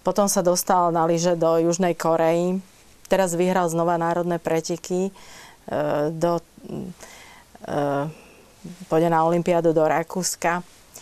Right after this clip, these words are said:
Takže sú to také veci, ktoré, ktoré vám ako, ako vám to bolo servírované, že nic z neho nebude, nebude vzdelávateľný skutočne. A že keby tomu už bol človek na začiatku uveril a nedal by sa na tú cestu,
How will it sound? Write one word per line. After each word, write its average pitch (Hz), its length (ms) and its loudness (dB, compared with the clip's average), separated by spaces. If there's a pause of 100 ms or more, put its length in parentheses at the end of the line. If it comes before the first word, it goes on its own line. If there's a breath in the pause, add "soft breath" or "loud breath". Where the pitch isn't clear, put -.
(320 loud breath)
Takže 202 240 2
sú 254 160 0
to 269 80 4
také 247 320 2
veci, 190 480 2
ktoré, 208 560 4 (1200)
ktoré 214 240 2
vám 208 160 2
ako, 190 320 2 (240)
ako 185 240 -2
vám 208 160 2
to 208 80 -2
bolo 208 240 4
servírované, 202 800 4
že 185 160 0
nic 190 160 0
z 202 160 0
neho 202 80 0
nebude, 190 400 0
nebude 185 400 0
vzdelávateľný 175 720 0
skutočne. 170 800 -4 (1120 loud breath)
A 170 80 0
že 180 160 -2
keby 208 160 2
tomu 208 240 2
už 196 80 2
bol 190 80 2
človek 196 320 0
na 180 160 0
začiatku 190 480 -2
uveril 196 720 0
a 160 240 -2
nedal 190 240 0
by 180 160 -4
sa 180 160 -2
na 175 80 -2
tú 170 160 -6
cestu, 190 800 -2